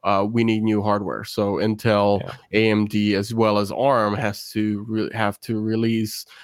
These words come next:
Speaker 1: uh, new chips with hardware to fix this issue.
Speaker 2: Right.
Speaker 1: Um, so that's very key, uh, important. Uh, so, um, as
Speaker 2: But
Speaker 1: for the,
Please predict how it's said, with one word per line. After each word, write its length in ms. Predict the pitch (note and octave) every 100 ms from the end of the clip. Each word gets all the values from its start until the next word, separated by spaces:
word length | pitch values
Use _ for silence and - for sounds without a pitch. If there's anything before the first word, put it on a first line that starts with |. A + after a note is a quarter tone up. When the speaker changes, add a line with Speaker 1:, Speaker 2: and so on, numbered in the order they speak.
| - -
Speaker 1:
uh, 120 | G2+
new 260 | A2 A2+
chips 500 | G#2+ - B2 - -
with 300 | A#2 G2 - -
hardware 680 | - B2 A#2 G#2+ E2 C2 -
to 160 | - F2
fix 400 | - D#2+ - -
this 240 | - -
issue. 500 | - - - - - - _ -
Speaker 2:
Right. 200 | A#2+ A2+ - _
Speaker 1:
Um, 440 | G2 G2 G2+ F#2+ A#2 _ _ _ -
so 180 | A2 G#2
that's 200 | G#2 D#2
very 400 | D#2+ G2+ C2+ -
key, 300 | - - -
uh, 160 | - -
important. 580 | A2+ A2+ G#2+ - G2 - _ -
Uh, 220 | A2 -
so, 600 | - - G2+ G#2 G#2 G#2 _ _ _ _ -
um, 540 | - - - - E2 _ _ _ _ _ _ -
as 220 | C#3 D3 -
Speaker 2:
But 80 |
Speaker 1:
for 160 | C#3+ C#3
the, 320 | B2+ B2+ F#2